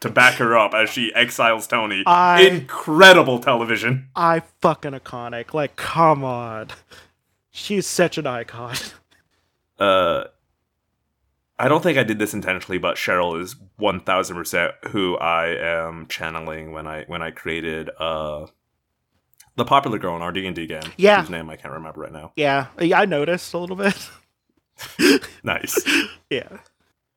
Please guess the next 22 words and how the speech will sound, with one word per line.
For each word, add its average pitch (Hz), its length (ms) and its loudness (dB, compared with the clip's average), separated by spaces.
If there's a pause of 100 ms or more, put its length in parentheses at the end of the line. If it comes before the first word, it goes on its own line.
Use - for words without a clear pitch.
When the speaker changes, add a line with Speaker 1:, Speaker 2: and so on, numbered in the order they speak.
(220)
Speaker 1:
Uh, - 120 -10
I 90 80 -4
thought 123 180 0
it 117 40 0
was 107 200 -2
so 139 160 4
creative 117 460 2
with 90 140 -8
that 92 180 0
lackey 101 340 0
mechanic, 90 500 -4
and 90 140 -4
then 87 400 -6
Riverdale 87 460 -4
just 80 240 -14
did 87 160 -4
it 82 180 -6
two 92 140 -8
years 82 280 -8
<laughs> - 0 -
earlier. 117 300 -2 (760)
Anyway. 95 500 -2